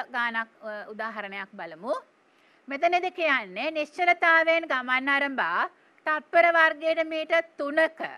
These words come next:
ඒකාකාර ත්වරණයෙන් තත්පර හතළිහක් ගමන් කරනවා. එතකොට, අ, මොකක් හරි වාහනයක් ගමුකෝ. අපේ වාහනයක් ම-, තත්පර වර්ගයට මීටර් තුනක ත්වරණයකින් යනවා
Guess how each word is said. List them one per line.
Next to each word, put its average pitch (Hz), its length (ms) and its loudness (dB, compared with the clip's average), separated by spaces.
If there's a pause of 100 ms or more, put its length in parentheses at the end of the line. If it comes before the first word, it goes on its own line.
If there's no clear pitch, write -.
(260)
ඒකාකාර 330 760 0
ත්වරණයෙන් 277 500 -6
තත්පර 269 420 -2 (420)
හතළිහක් 330 680 0
ගමන් 262 380 -2
කරනවා. 160 360 -8 (240)
එතකොට, 226 340 -10 (560)
අ, 208 120 -10 (540)
මොකක් 220 180 -4
හරි 226 180 -4
වාහනයක් 220 600 -4
ගමුකෝ. 269 340 -6
අපේ 320 180 -6
වාහනයක් 208 640 -2 (680)
ම-, 220 300 -6 (220)
තත්පර 254 360 4 (100)
වර්ගයට 311 440 2
මීටර් 320 180 0 (100)
තුනක 285 380 -2 (180)
ත්වරණයකින් 311 760 -4
යනවා 320 220 0